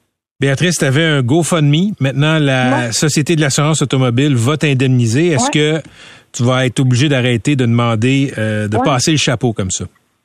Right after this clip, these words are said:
Speaker 2: Ouais, ben, exactement. Dans le fond, euh, euh, je, je l'avais comme désactivé. Puis là, ce matin, j'ai, j'ai eu une vague de, de messages de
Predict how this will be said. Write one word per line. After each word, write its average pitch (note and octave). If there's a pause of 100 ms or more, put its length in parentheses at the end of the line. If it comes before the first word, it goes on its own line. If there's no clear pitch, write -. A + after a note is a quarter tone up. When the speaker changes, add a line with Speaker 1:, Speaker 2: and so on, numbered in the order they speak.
(200)
Speaker 2:
Ouais, D4
ben, A3+
exactement. C4
Dans B3
le A3+
fond, C#4
euh, A3+
euh, - (480)
je, G#3
je G3
l'avais G3+
comme C#4
désactivé. C4
Puis A#3
là, A3+
ce -
matin, A3
j'ai, G#3+
j'ai G3+
eu G#3+
une F#3
vague A#3
de, G3+ (500)
de F#3+
messages B3
de A3